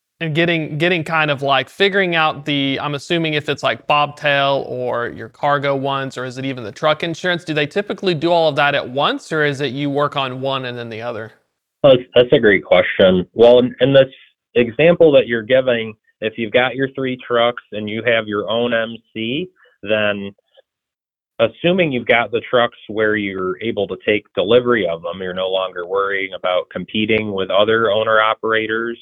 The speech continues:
Speaker 2: or larger fleets for the equipment, then it's a question of next becoming compliant with the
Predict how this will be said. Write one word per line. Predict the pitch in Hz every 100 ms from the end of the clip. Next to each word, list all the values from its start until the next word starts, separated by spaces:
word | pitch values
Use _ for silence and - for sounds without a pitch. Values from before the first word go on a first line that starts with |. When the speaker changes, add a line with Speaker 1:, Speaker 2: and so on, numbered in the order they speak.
| -
Speaker 2:
or | 92 87 87
larger | 92 98 95 90 -
fleets | 98 98 - -
for | 95
the | 90 85
equipment, | - 113 110 117 165 160 _ _ _
then | 113 117
it's | 113 117
a |
question | 107 117 110 - 113
of | 110 104 104 101 _ _ _ _ _ _ 107
next | 113 120 - - -
becoming | 110 117 113 101
compliant | - 98 - 113 113 127 165 - _ _
with | 107 104 - _
the | 104